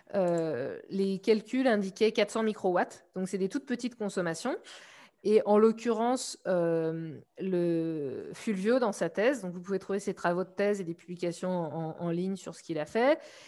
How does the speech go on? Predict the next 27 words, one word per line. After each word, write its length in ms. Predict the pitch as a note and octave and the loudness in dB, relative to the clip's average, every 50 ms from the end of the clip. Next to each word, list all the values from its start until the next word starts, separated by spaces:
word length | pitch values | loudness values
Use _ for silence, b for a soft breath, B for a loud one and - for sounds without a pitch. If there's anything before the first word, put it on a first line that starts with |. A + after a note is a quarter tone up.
| B B B B - | B B B B -6
il 160 | G3+ G3+ G#3+ | 0 4 6
a 100 | G#3+ G#3+ | 6 6
démontré 440 | G#3+ G#3+ G3+ G#3 G#3 G3+ - A#3+ A#3+ | 6 4 2 2 0 0 0 0 2
un 100 | A#3+ A#3+ | 2 0
fonctionnement 600 | - G#3 G3 - - G3 F#3+ G3 G3+ G#3 G#3+ A3 | -2 -4 -6 -4 -4 -4 -2 -2 -2 -2 -2 -2
du 120 | G#3+ G3+ | -4 -2
capteur 600 | - G3 F#3 F#3 - - G3+ G#3 G#3+ G#3 G#3+ - | 2 0 0 2 2 4 6 6 6 4 2 2
par 140 | - F#3 F3 | 4 4 4
R 280 | - F3+ G3 - G3 G3 | 6 4 4 6 6 4
F 120 | G3 - G3+ | 4 2 2
I 20 | |
D. 160 | F3+ A3+ C#4 | 4 4 4
Donc, 240 | C4 B3 G3+ G3 - | 4 2 0 0 0
le, 160 | F#3 F#3 F3 | 2 2 2
le 300 | - F#3 F#3 F3+ F#3 F#3 | 2 4 4 4 4 4
capteur 340 | - G#3 F#3+ - - A3+ A3+ | 4 4 4 4 6 4 6
était 200 | G#3+ G#3 - F#3+ | 4 4 4 2
interrogé 480 | F#3 F#3 F#3 G3+ F#3+ F#3 F#3+ F3+ G3+ G#3 | 2 2 2 2 2 2 4 4 4 4
en 80 | G3 | 6
R 220 | F#3 F3+ F3+ F#3 F3+ | 6 6 6 4 2
F 100 | - G3 | 2 2
I 40 | |
D 100 | F3+ G#3 | 4 6
à 80 | G3+ G3 | 6 4
travers 340 | - - G#3 F#3+ G3+ G3 G3 | 4 4 4 6 6 6 6
le 100 | G3 F3 | 4 4
béton. 320 | F3 E3+ F3 A3+ C#4 F4+ | 2 0 0 0 -2 -2